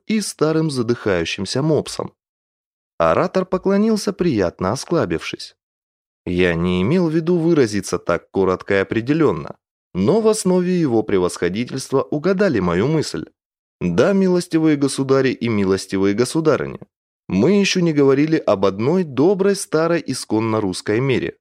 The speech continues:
о наказании на теле. Однако она лежит в самом духе истории великого русского народа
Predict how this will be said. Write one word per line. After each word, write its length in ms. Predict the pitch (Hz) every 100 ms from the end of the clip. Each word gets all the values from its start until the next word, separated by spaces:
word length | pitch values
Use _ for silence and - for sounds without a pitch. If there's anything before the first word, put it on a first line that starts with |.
| _
о 120 | 87 87
наказании 680 | 85 95 90 104 98 95 95
на 160 | 117
теле. 420 | - 185 90 - _ _ _ _ _ _ _ -
Однако 640 | 90 85 139 - - - -
она 320 | 95 110 214
лежит 340 | 196 180 196
в 60 | -
самом 540 | - 147 180 180 156
духе 340 | 123 160 - 151
истории 480 | 135 - 143 151 151
великого 640 | 127 107 110 139 143 131
русского 420 | 113 101 104 107
народа 520 | 120 147 131 85 -